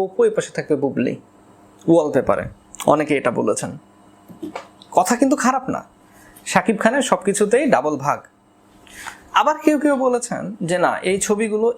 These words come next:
এআই দিয়ে তৈরি করা, এটাকে এডিট করা হয়েছে, এটা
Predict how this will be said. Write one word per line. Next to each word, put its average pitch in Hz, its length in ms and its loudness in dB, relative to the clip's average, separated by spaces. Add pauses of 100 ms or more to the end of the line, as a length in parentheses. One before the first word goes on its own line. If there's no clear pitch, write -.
এআই 196 220 0 (120)
দিয়ে 123 180 -4
তৈরি 101 220 -12
করা, 78 160 -8 (920)
এটাকে 170 300 2
এডিট 185 280 2
করা 127 200 2
হয়েছে, 113 260 -6 (840)
এটা 160 160 4